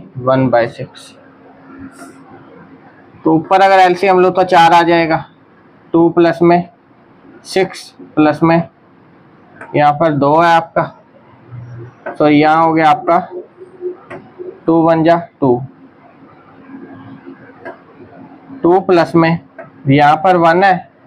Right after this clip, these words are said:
और एलसीएम कितना है आपका, फ़ोर है एलसीएम, तो फ़ोर थ्री जा ट्वेल्व आ जाएगा आपका, प्लस टू थ्री जा सिक्स और प्लस में वन। डिनोमिनेटर की बात करूँ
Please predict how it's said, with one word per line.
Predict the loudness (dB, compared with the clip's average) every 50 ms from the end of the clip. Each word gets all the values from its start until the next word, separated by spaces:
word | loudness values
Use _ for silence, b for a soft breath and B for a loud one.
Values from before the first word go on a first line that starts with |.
| -20 _ _ -4
और | 0 0
एलसीएम | 2 0 0 -2 -2 0 0 0
कितना | 0 -4 -4 0 2 4
है | 4 4 2
आपका, | 2 -2 -2 -2 -4 -4 -4 -8 _ _ _ _ _ _ _ _ _ _ _ _ _ -20 -20 -20 -20 -20 -20 -20 -20 -20 -20 -20 -20 -20 -20 -20 -20 -20 -20 -20 -20 -20 -16
फ़ोर | -8 -4 0 0 2 2
है | 2 2
एलसीएम, | 2 0 -4 -2 -2 0 0 0 -2 -4 -8 -20 -20 -20 -20 -20 _ -20 -16 -8 -4
तो | -4 -4
फ़ोर | -4 -4 -2 0 2 2 0 0 0
थ्री | 0 2 2 2
जा | 4 2 2 0 -2 -12 _ -2
ट्वेल्व | 0 0 2 0 2 2
आ | 2 2
जाएगा | 2 0 0 0 0 0 -2
आपका, | -2 -4 -6 -10 -10 -10 -10 _ _ -4
प्लस | 0 0 0 0 -2 -6 -14 _ _ _ _ _ _
टू | -6 -2 0 0 0
थ्री | 0 0 0 0 2
जा | 2 0 0
सिक्स | 0 -2 -2 -2 -4 -6 -20 -20 -20 _ _ -20 -20 -18 -8 -4
और | -4 -2
प्लस | 0 0 0 0 0 -2
में | -2 -2 -2 -2 -4 -8 -8
वन। | -4 -4 -4 -4 -6 -10 -18 _ _ _ _ _ -20 -20 -20 -20 -20 -20 -20 -20 -20 -20 -20 _ -20 -12 -4
डिनोमिनेटर | 0 0 0 2 2 2 2 2 2 0 0 0 -2 0
की | 0 0
बात | 2 2 0 0 0
करूँ | -2 0 0 0 -2 -4